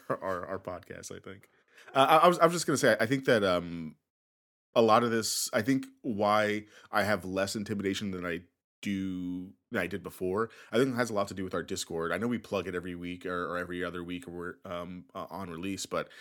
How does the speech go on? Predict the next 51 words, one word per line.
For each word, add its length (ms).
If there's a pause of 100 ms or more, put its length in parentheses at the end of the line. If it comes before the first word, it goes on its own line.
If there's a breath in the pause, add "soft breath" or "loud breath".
(120)
that 160
really 200
is 100
a 40
great 200
place 240
for, 440
for 120
me 200
personally, 480
especially 320
with, 160
like, 200 (180)
for 140
example, 300
Diablo 320
four 280
coming 280
out. 200 (280 loud breath)
I 80
never 180
really 200
played 480
any 200
Diablos 540
before 340
this, 240
and 80
I 60
kind 140
of, 80
like, 180
over 200
the 80
shoulder 360
watched 300
my 100
uncle 240
play 180
Diablo 460
two. 340 (440 loud breath)
Um, 440
but 320
we 180
have, 460
you 80
know, 160
a 60
little 200
thread 300
of, 120